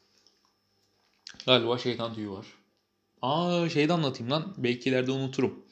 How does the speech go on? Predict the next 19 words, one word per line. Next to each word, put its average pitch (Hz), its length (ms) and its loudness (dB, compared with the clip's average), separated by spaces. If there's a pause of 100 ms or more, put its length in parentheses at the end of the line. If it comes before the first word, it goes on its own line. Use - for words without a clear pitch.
(760)
Geçen 160 400 8
gün 175 360 2 (380)
üç 165 240 2
lirayla 143 320 8
iki - 320 -6
yüz 143 180 -2
lira 139 160 6
tutturdun 107 480 -2
sen. 139 200 -2
Harika 117 480 2
bir 120 80 -2
insansın 104 520 -6
çünkü. 120 400 -10 (520)
İddia 139 380 4
bayine 139 340 6
gittim. 151 420 4 (400)
Adama 120 300 -2
verdim 131 280 2
kuponu. - 520 -4